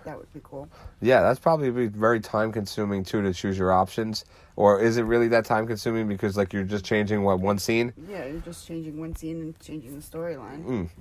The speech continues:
Speaker 2: No, that's pretty
Speaker 1: I
Speaker 2: cool.
Speaker 1: mean, you can make multiple storylines. You can do as much as you want, but
Speaker 2: To me, this is more along the lines of, like, a comic book world. You can go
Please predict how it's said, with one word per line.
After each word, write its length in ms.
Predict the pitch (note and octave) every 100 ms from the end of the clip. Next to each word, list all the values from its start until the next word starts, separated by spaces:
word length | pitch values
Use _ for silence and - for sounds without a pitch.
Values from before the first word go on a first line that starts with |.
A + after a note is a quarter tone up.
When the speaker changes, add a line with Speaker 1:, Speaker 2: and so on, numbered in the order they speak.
| G#2
Speaker 2:
No, 120 | A2+
that's 100 | A#2+
pretty 160 | - A#2
Speaker 1:
I 40 |
Speaker 2:
cool. 80 | G2+
Speaker 1:
mean, 80 | -
you 80 | G#3
can 100 | G3
make 160 | F#3
multiple 420 | E3 E3 F#3 D3 B2
storylines. 520 | D3+ D#3 C#3 D#3 E3+ F3
You 80 |
can 120 | F3 F3
do 120 | F3
as 160 | F3
much 220 | E3+ E3+ D#3+
as 120 | D#3+
you 60 |
want, 320 | D#3 E3+ F#3 -
but 240 | C3+ C3+ - - - -
Speaker 2:
To 140 | - D3+
me, 160 | F3+
this 260 | D#3+ D#3 -
is 220 | D3 C3+
more 240 | C#3+ C#3
along 300 | C3 B2+ B2+
the 40 | B2
lines 320 | A#2 A#2 A2
of, 160 | G#2 G#2
like, 260 | G2+ F#2
a 120 | G2+
comic 480 | F2+ - G2 G2 F#2+
book 200 | F#2+ F#2
world. 380 | F#2+ F#2 D#2+ D#2+ -
You 200 | G2 G2
can 180 | A2 G#2
go 240 | G#2+ -